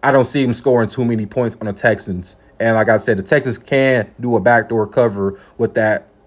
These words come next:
regular spread. So, plus half, uh, pretty much that's gonna be a no sweat.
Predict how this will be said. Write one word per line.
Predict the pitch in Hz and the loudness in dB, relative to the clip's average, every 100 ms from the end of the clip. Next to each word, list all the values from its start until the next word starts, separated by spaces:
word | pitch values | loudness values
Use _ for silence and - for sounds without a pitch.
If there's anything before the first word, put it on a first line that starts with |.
| _ | _
regular | - 120 107 101 | 0 2 2 0
spread. | 98 - 113 90 82 | -2 2 2 2 -4
So, | - 104 98 92 - _ - | -4 0 0 -2 -6 _ 0
plus | 151 156 | 2 4
half, | 156 139 135 127 123 - _ _ - | 4 4 4 2 0 -8 _ _ -8
uh, | 113 120 - _ - | -4 -4 -6 _ 0
pretty | 202 175 | 2 2
much | 156 | 0
that's | 147 | -2
gonna | - 139 | -2 0
be | 131 | 0
a | |
no | 113 113 | 0 -2
sweat. | 110 101 92 | -4 -8 -10